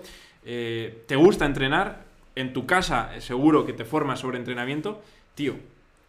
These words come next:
llevas muchos años haciendo esto y toda tu vida o todo tu día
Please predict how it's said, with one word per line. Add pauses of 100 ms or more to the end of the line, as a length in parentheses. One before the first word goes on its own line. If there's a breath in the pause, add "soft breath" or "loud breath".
(120)
llevas
muchos
años
haciendo
esto (120)
y
toda
tu (100)
vida
o
todo
tu
día